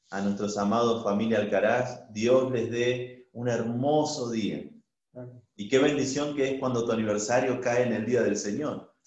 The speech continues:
Así que espero que lo hayan disfrutado y lo sigan disfrutando grandemente. Muy bien, Santiago, capítulo cuatro. Vamos a ver hoy desde el verso trece hasta el verso diecisiete. Terminamos el capítulo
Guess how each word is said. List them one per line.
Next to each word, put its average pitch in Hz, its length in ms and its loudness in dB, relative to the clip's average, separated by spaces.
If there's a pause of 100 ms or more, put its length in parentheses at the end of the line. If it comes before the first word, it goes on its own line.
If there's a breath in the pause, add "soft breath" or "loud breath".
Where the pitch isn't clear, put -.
(120)
Así 101 280 -8
que 104 140 -4
espero 117 280 0
que 101 80 0
lo 104 160 2
hayan 104 320 0
disfrutado 123 840 4
y 101 80 -8
lo 95 120 -2
sigan 117 500 -2
disfrutando 98 580 -4
grandemente. 90 640 -6 (800)
Muy 160 140 0
bien, - 120 4
Santiago, 160 840 0 (760)
capítulo 185 1000 2
cuatro. 165 840 0 (440)
Vamos 143 340 4
a 143 60 6
ver 151 200 6
hoy 151 160 6
desde 131 200 4
el 127 100 4
verso 139 440 2
trece 117 800 0 (300)
hasta 107 300 -4
el 110 100 2
verso 127 400 6
diecisiete. 110 720 -2
Terminamos 170 880 0
el 139 140 0
capítulo 107 640 -4